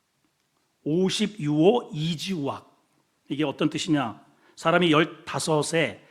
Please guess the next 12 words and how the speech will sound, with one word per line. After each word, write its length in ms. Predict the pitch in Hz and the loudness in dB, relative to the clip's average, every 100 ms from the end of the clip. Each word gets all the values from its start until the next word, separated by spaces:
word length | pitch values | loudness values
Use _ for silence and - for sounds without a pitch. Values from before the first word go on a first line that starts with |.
| _ | _
학문을 440 | - 220 214 190 180 | -4 2 4 4 2
하고자 300 | 160 151 139 | 0 0 0
하는 260 | 147 151 | 0 -2
뜻을 340 | - 269 233 180 | -4 -4 -4 -4
두게 460 | 147 135 127 123 | -6 -8 -8 -8
된다. 220 | 127 113 127 156 | -8 -8 -6 -6
자기가, 420 | - 175 180 147 | -6 2 2 2
자기 260 | - 170 196 | 0 2 2
얘기를 200 | 156 147 | 0 -2
하는 140 | 170 | -2
겁니다. 400 | 139 110 - - _ _ _ _ | -2 -4 -10 -20 _ _ _ _
열다섯에 680 | 165 175 - 143 165 196 233 | 2 2 0 -2 0 2 0